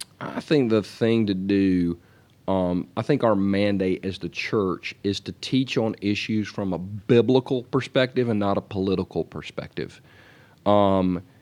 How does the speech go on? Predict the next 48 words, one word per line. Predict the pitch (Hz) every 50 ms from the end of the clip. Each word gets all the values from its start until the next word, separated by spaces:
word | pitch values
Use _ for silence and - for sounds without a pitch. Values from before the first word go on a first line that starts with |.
| _ _ _ _ _ _ _ _ _ _ -
and | 117 123 117 117 101
one | 120 110 127 131 151
of | 165
the | 156 143
things | 123 135 117 113 101
I'm | 117 113
trying | 110 - 120 113 110
to | 107 98
do | 98 107 110 107 104 98 95 92 92 90
when | 90 101 98 - -
I | 95 107 117 127 127 -
teach | - - 131 120 113 -
through | - - 107 104 98 -
issues | - 95 107 104 - - 104 95 92 87 85
that | - 95 95
I | 98 98 101
think | - - 107 95 - 85
need | 98 98 98 95
to | 92
be | 85 92 90
addressed | 85 82 92 101 101 92 90 - -
is | 98 92
I | 113 101 135
don't | 165 156 117 -
come | - 131 139 131 123
at | 120 123 123 117
it | 104 -
from, | - - 110 101 95 98 95 92 - - - - - - - -
"This | - 110 139 156 151
is | 175 170 170
what | 165 165 160 165
the | 170 160
Democrats | 135 143 139 135 123 - 135 123 113 117 -
say, | - 120 117
this | 110 117 113 -
is | 131 117 120
what | 123 117 - -
the | - 113
Republicans | 110 107 - 127 120 110 113 110 - 104 98 -
say, | 104 101
and | 101 101
this | 104 104
is | - 104
what | 98 85
the | 107
Bible | 95 92 87 82 73 87
says." | - - 92 71 50 50 - - - _ -
Because, | - 113 - 131 120 113 -